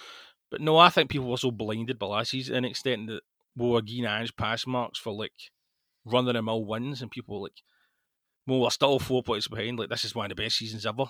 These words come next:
And I was like, "Well, hang on, till we, like, get the job done." And when, when we won that League Cup, Premier Sports Cup, that was, like, the start of it. I thought, "Well, maybe Ange has got it," and then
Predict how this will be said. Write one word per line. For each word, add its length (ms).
And 80
I 40
was 160
like, 100
"Well, 160
hang 180
on, 240
till 120
we, 100
like, 240
get 220
the 80
job 380
done." 320
And 220
when, 120
when 120
we 80
won 180
that 180
League 260
Cup, 220
Premier 240
Sports 260
Cup, 280
that 200
was, 160
like, 140
the 80
start 300
of 60
it. 20
I 40
thought, 220
"Well, 280
maybe 220
Ange 240
has 120
got 220
it," 80
and 120
then 280